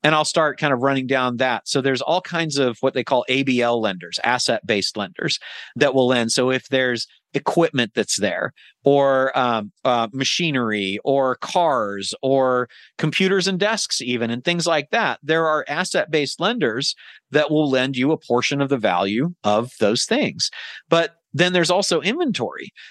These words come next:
So maybe there's inventory that exists and inventory financing is popular. Or maybe I'll ask the seller to inventory finance and say, "Hey, tell you what, why don't you keep the title to the inventory? We'll just do a few carve outs of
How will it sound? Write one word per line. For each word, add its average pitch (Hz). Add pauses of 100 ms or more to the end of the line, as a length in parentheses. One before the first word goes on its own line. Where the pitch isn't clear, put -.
So 160
maybe 170
there's 202
inventory 185
that 117
exists 110
and 135
inventory 165
financing 117
is 117
popular. 101
Or 165
maybe 208
I'll 175
ask 156
the 139
seller 196
to -
inventory 123
finance 123
and 131
say, 139
"Hey, 190 (320)
tell 196
you 165
what, 208 (320)
why 175
don't 254
you 175
keep -
the 156
title 165
to 151
the 135
inventory? 156
We'll 143
just 233
do 160
a -
few 160
carve 190
outs 117
of 135